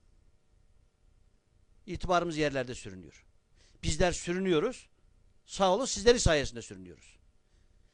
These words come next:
Ve şurada gördüğünüz, ben de dahil, ben de dahil, yüzde seksen beşimiz de size oy verdi.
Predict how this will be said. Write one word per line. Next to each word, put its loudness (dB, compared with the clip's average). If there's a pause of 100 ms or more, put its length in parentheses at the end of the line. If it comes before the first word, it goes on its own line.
(220)
Ve 2 (280)
şurada 0
gördüğünüz, -2 (200)
ben 4
de -2
dahil, 0 (260)
ben -4
de -4
dahil, -2 (460)
yüzde -4
seksen -2
beşimiz -6
de -2
size -2
oy 4
verdi. -10